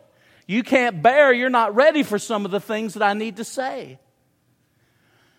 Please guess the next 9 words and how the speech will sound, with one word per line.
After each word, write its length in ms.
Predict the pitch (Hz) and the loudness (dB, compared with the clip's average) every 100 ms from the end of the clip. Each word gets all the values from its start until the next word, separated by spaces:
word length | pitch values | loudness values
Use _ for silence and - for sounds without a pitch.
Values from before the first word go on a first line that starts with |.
| _ _ _ _ _ _ _ | _ _ _ _ _ _ _
Prolonged 1000 | _ 151 135 123 127 151 165 180 190 190 _ _ _ _ | _ -6 -6 -4 -6 -4 -6 -10 -14 -16 _ _ _ _
spiritual 1080 | _ - - 180 160 147 143 - 143 143 139 _ _ | _ -20 -12 -8 -6 -6 -10 -10 -10 -10 -14 _ _
immaturity. 960 | 117 117 113 - 120 104 98 - 104 113 _ _ _ _ _ _ _ _ _ _ _ _ _ _ _ | -16 -16 -14 -12 -12 -12 -16 -20 -20 -20 _ _ _ _ _ _ _ _ _ _ _ _ _ _ _
It's 220 | - 190 170 | -18 -18 -18
a 40 | |
symptom 800 | - - 214 208 - 123 117 123 - _ _ _ _ _ _ _ _ _ _ _ _ _ _ _ | -16 -10 -10 -10 -12 -12 -10 -14 -18 _ _ _ _ _ _ _ _ _ _ _ _ _ _ _
of 180 | 156 139 | -10 -8
being 400 | 120 151 131 120 | -6 -6 -6 -10
worldly, 720 | 123 170 156 123 113 110 131 | -8 -6 -6 -10 -12 -12 -12